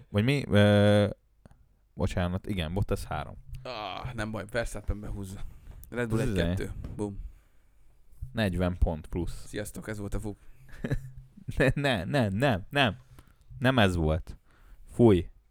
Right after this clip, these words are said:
Speaker 1: Püj.
Speaker 2: Püj.
Speaker 1: Nem, ö, még egy érdekesség. Verstappen az első pilóta, aki kiesett egy verseny
Speaker 2: Nem mutogass
Speaker 1: hétvégén.
Speaker 2: rá.
Speaker 1: Verseny hétvégén, és mégis szerzett pontot.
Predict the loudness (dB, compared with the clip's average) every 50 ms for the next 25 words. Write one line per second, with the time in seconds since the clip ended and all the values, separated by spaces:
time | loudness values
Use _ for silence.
0 | 4 6 8 8 8 4 2 -4 -10 -16 _ _ _ -20 _ _ _ _ -20 -20
1 | _ _ _ _ _ _ _ _ _ _ 2 4 4 6 4 4 2 0 -2 -8
2 | -12 -12 _ -20 -20 -20 -20 _ _ _ _ _ 0 0 2 2 0 -2 -2 -2
3 | 0 2 2 0 0 0 -2 0 0 -2 -2 -4 -6 -12 -14 -10 -4 0 2 2
4 | 2 2 2 2 0 -2 -2 -2 -4 -4 -2 -4 -4 -4 -4 -6 -10 -14 -20 -20
5 | -20 _ _ _ _ _ _ _ _ -20 -20 _ _ _ _ _ _ _ _ _
6 | _ _ _ _ _ _ _ _ _ _ -4 -2 -2 -2 -2 -4 -6 -2 -2 -2
7 | 0 0 0 0 0 0 0 -2 -4 -2 -2 -2 -2 -2 -4 -4 -4 -4 -4 _
8 | -4 -2 0 0 0 -2 -4 -6 -4 -4 -4 -2 0 0 0 -2 -4 -4 -6 -6
9 | -4 -4 -8 -10 -14 -12 -8 -6 -4 0 4 4 4 4 4 2 2 2 2 2
10 | 2 0 -4 -8 -14 -18 -18 -12 0 2 2 4 6 6 6 8 8 6 6 8
11 | 8 8 8 8 6 4 4 2 0 -4 _ _ _ _ _ -4 -2 -2 -2 0
12 | 0 2 2 2 0 -2 -4 -6 -8 -6 -6 -6 -4 -4 -8 -10 -10 -10 -12 -12
13 | -12 -12 -14 -18 -18 -18